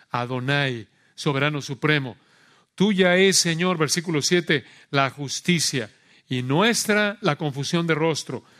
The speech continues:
Como en el día de hoy lleva todo hombre de Judá, los moradores de Jerusalén y todo Israel, los de cerca y los de lejos, en todas las tierras a donde los has echado a causa de su rebelión con que se rebelaron contra ti". Versículo ocho, "Oh Jehová, nuestra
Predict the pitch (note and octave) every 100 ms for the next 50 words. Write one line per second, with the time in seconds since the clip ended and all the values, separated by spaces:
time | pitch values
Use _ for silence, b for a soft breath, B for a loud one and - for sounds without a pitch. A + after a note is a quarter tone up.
0 | b E3+ D#3+ E3 E3 A3 G#3+ G#3 G#3 G#3+
1 | F#3 - F#3 G#3 G3 G#3 G3+ F3+ D#3 F3
2 | E3 F#3+ F3 B B B D3+ D3 D3+ D#3+
3 | G3 E3+ D3 D#3 D3+ D3 F#3 E3+ F3+ F3+
4 | F3 D3 D#3 F3+ C#3+ - b b B2+ A#2
5 | A2+ - F#3 G3 F#3 E3 D3 D3+ E3+ F#3
6 | F#3+ F#3 - B B B D3 C#3+ - F3+
7 | A3+ G3+ E3 - F#3 F#3+ D3+ D3 C#3+ C#3+
8 | C#3+ E3 D#3 D3+ D#3+ D#3 C#3+ D#3+ D3 D3+
9 | C3+ C#3 C#3 C#3 D#3+ D#3+ C#3+ D3 - C3+
10 | C3 C#3+ D#3+ C#3+ D#3 C#3 C#3 A#2+ F3+ G#3+
11 | A3+ b b b b A2+ E3 D3 D3+ D#3+
12 | - D#3 A#2+ b b b C3+ D3+ D3+ -
13 | C#3 C#3 C3+ C#3 C3+ A2 _ _ _ _
14 | _ _ _ _ _ _ b b b -
15 | A#2 C3+ F3+ G#3 - - C#3+ A#2